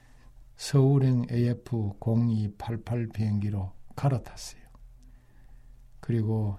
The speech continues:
열한 시 십육 분에 출발해서 한국으로 향했습니다. 요즘은 조금 빨라졌습니다마는 그때는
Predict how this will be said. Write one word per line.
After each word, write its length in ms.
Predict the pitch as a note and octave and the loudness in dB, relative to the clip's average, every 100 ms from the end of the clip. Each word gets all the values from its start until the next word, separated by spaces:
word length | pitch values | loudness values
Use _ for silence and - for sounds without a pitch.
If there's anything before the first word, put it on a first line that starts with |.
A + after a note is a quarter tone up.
| - | -2
열한 300 | A2+ A2 G#2+ | 0 2 0
시 160 | - | -2
십육 460 | G2+ - G#2+ G#2+ G#2+ | -6 -4 -2 -2 -2
분에 280 | G#2 G2+ G2+ | -4 -2 -2
출발해서 880 | - G#2 G2+ G2 G2 G2 - C#3+ F3 - - - - - - | -6 -8 -6 -6 -6 -8 -4 -4 -4 -10 -20 -20 -20 -20 -20
한국으로 880 | - A2 A#2 A#2 B2 B2 C#3 D3 - - | -6 0 0 0 -2 -2 -2 -2 -6 -18
향했습니다. 840 | - G#2+ G2 - - - - - - - - - - - - - - - - - - - - - - - - - - - - - - | -12 -10 -10 -12 -14 -14 -20 -20 -20 -20 -20 -20 -18 -16 -16 -18 -20 -20 -20 -20 -20 -20 -20 -20 -20 -20 -20 -18 -18 -20 -20 -20 0
요즘은 560 | C#3 C#3 G3 C4+ C#4 G3 | 4 6 6 6 6 6
조금 1000 | E3+ D3 E3 D#3 C#3+ C#3 C3 B2+ A#2 A2 | 4 2 4 6 8 6 4 2 0 0
빨라졌습니다마는 1200 | E3 C#3 A#2+ A#2 G#2+ B2+ A2+ A2 G#2 G#2 G#2 G#2+ - - - - - - - - - - | 2 4 4 0 -2 -2 0 0 -2 -2 -6 -8 -14 -18 -18 -18 -18 -18 -18 -16 -16 -12
그때는 600 | - C3+ - A2+ A2 G#2 | -4 -2 0 0 2 -2